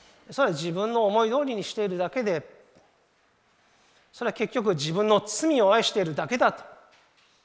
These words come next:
そうではなくて、目に見える隣人を愛するとは、目に見える隣人の欠点を許すことだ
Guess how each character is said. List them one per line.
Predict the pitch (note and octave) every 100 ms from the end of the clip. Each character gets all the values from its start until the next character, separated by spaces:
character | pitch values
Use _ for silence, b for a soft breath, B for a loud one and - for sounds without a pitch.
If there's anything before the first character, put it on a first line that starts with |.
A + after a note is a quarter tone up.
| _ _ _ _ _ _ _ _ _ _
そ | - - D4+
う |
で |
は | B3+ E3
な | B3+
く | -
て、 | A3 D#3+ - _ _ _ _ _ _ b b b b b b b _
目 | D#3+ D4
に | F4+ D#4 A3
見 | F3 F3+ B3+
え | E4+
る | D4 G3+
隣 | E3+ G3 F#3+
人 | G#3 G#3 G3+
を | G3+ F3+
愛 | F#3+
す | -
る | G#3
と | - D#3+
は、 | B3 C4+ - - _ _ _ _ _ _ _ b b b b b
目 | D#3 F#3
に | F3 D#3
見 | D3+ F#3+
え | C4
る | G#3+ E3
隣 | F3 G3
人 | F#3+ G3+
の | G3 F#3
欠 | - G3+ - _
点 | D4+ D4+ A#3
を | F3+ C#3 B B B _ C#3+
許 | D3+ C4+
す | -
こ | -
と | -
だ | D#4+ C#3